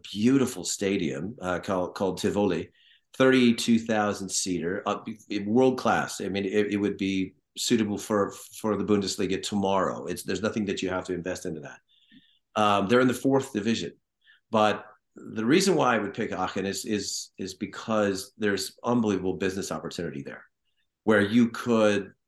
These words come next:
bring American players, you could bring, uh, players from Major League Soccer to play in the fourth division as, as a, a test, but also a place to, to, uh, showcase them and sell them.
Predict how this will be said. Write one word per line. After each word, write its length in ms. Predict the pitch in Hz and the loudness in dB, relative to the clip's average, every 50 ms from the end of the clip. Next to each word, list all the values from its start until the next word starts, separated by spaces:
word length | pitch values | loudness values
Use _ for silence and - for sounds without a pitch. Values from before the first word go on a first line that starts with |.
| _ _ _ _ _ _ _ _ _ - 98 | _ _ _ _ _ _ _ _ _ -18 -8
bring 320 | 95 113 120 123 127 127 | 0 2 2 4 4 4
American 480 | 120 110 110 110 110 110 107 - 95 90 | 4 2 2 2 2 0 -2 -4 -6 -8
players, 340 | - 90 85 78 71 - | -6 -6 -6 -6 -4 -2
you 100 | 104 107 | -2 -2
could 180 | 107 - 117 - | 2 2 0 2
bring, 420 | 110 113 110 107 104 104 101 95 - - | 2 2 4 4 2 0 -2 -4 -6 -6
uh, 380 | 101 98 95 95 95 92 92 - - _ - | -4 -2 -2 -2 -2 -4 -6 -10 -16 _ -4
players 420 | 110 107 104 101 101 - - - - | -2 -2 -2 -2 -4 -6 -10 -12 -10
from 280 | - - 127 123 120 | -4 -2 0 2 2
Major 240 | 113 107 104 92 98 | 2 2 2 0 -2
League 120 | 98 92 | -4 -4
Soccer 600 | - - 101 92 87 85 - 95 92 92 92 - _ _ _ _ _ _ - | -4 -4 -4 -4 -4 -4 -4 -4 -4 -4 -4 -8 _ _ _ _ _ _ -4
to 100 | - - | -4 -4
play 320 | 113 - - 123 123 123 123 | -4 0 0 2 4 4 4
in 80 | 117 | 4
the 80 | 110 101 | 2 0
fourth 320 | - - 98 95 92 - | 0 -4 -4 -4 -4 -4
division 360 | - 92 92 92 87 95 95 | -4 -2 -2 -2 -2 -2 -4
as, 380 | 87 82 98 101 92 87 - - | -4 -2 -4 -4 -4 -4 -8 -8
as 200 | - 87 90 - - - _ - | -8 -8 -8 -8 -10 -14 _ -6
a, 120 | 104 95 87 - _ - | -6 -6 -6 -8 _ -10
a 100 | 92 92 - - - | -10 -10 -10 -10 -8
test, 380 | - - 131 147 - - - - - | -4 0 0 0 0 -2 -6 -8 -2
but 120 | - 110 104 | -2 -2 0
also 440 | 104 107 113 113 - - 110 101 101 | 0 0 0 0 -2 -2 0 0 0
a 60 | 98 | -2
place 360 | - - 104 98 95 95 - | -4 -4 -4 -4 -4 -4 -4
to, 280 | - 104 98 92 90 - _ - | -4 -2 -2 -4 -4 -8 _ -12
to, 480 | - - 101 95 90 87 87 87 87 - _ _ - _ _ _ _ - | -8 -4 -2 -2 -2 -2 -4 -6 -8 -14 _ _ -20 _ _ _ _ -6
uh, 140 | 92 92 - | -6 -4 -2
showcase 640 | - - - 127 139 156 - 123 101 92 95 - | 0 2 4 4 4 2 2 0 0 0 -2 -4
them 200 | - 95 95 101 | -4 -4 -4 -2
and 120 | 107 110 - | -2 -2 -2
sell 260 | - 123 113 98 92 | 0 0 0 -2 -2
them. 160 | - - | -6 -8